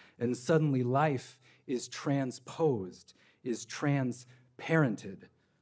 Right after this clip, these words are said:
with no life, the training of no life, compulsory no life,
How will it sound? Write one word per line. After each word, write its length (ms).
with 160
no 220
life, 520
the 60
training 500
of 120
no 180
life, 520
compulsory 720
no 240
life, 540